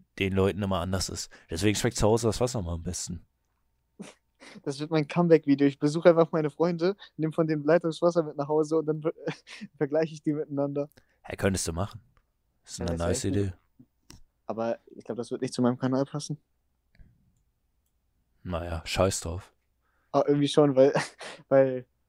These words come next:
Speaker 2: es eh alles immer irgendwie voll random ist.
Speaker 1: Kommt drauf an, wie man's schneidet.
Speaker 2: Ja, das stimmt auch wieder.
Speaker 1: Wenn's einfach nur so ein zwanzig Minuten Vlog ist, dann könnte man <laughs> drüber streiten, aber So, aber jedenfalls,
Speaker 2: Ja.
Speaker 1: ich hab, äh,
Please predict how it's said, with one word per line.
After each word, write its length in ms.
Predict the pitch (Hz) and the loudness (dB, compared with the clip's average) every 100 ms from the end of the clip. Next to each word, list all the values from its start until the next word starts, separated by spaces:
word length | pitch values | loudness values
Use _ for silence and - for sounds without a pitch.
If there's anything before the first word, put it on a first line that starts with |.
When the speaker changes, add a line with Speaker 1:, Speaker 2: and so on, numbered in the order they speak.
| _ _ _ _ - | _ _ _ _ -18
Speaker 2:
es 160 | 113 - - | -16 -10 -2
eh 120 | 143 | 0
alles 220 | 123 117 | 0 -4
immer 240 | 120 120 | -8 -8
irgendwie 260 | - 123 117 113 - - _ | -8 -6 -8 -10 -20 -20 _
voll 260 | 120 117 | -2 0
random 220 | 120 120 127 | -2 -2 -6
ist. 160 | - | -10
Speaker 1:
Kommt 240 | - 87 90 | -8 -6 -2
drauf 160 | 98 | 0
an, 160 | 90 90 | 0 -2
wie 80 | 92 | -2
man's 240 | 87 78 | -4 -6
schneidet. 560 | - 85 87 87 82 - _ _ _ _ _ _ _ _ _ _ | -8 -8 -8 -10 -14 -20 _ _ _ _ _ _ _ _ _ _
Speaker 2:
Ja, 160 | 127 120 | -6 -6
das 120 | 117 | -6
stimmt 160 | - 120 | -4 -4
auch 160 | 110 | -2
wieder. 180 | 117 117 - _ _ | -4 -6 -8 _ _
Speaker 1:
Wenn's 180 | - 90 | -10 -4
einfach 180 | 90 92 | -2 -2
nur 80 | 90 | -2
so 120 | 92 | -2
ein 80 | 87 | -4
zwanzig 320 | - 92 95 | -4 -4 -2
Minuten 280 | 95 92 107 | -4 -4 -6
Vlog 240 | 180 104 | -4 -4
ist, 240 | 110 101 98 | -4 -6 -4
dann 100 | 92 | -4
könnte 240 | 104 98 | -4 -4
man 80 | 104 | -4
<laughs> 0 | |
drüber 220 | - 101 | -4 -2
streiten, 480 | - - 92 110 104 | -2 0 0 0 -2
aber 220 | 87 87 - _ _ _ _ _ _ _ _ _ _ - - - _ _ _ _ _ _ _ _ _ _ _ _ | -6 -6 -12 _ _ _ _ _ _ _ _ _ _ -10 -10 -12 _ _ _ _ _ _ _ _ _ _ _ _
So, 80 | - | 4
aber 80 | 101 | 6
jedenfalls, 380 | 107 123 123 127 | 6 4 2 6
Speaker 2:
Ja. 80 | 185 | 6
Speaker 1:
ich 60 | |
hab, 240 | 208 - - | 6 2 0
äh, 260 | 104 104 | 4 4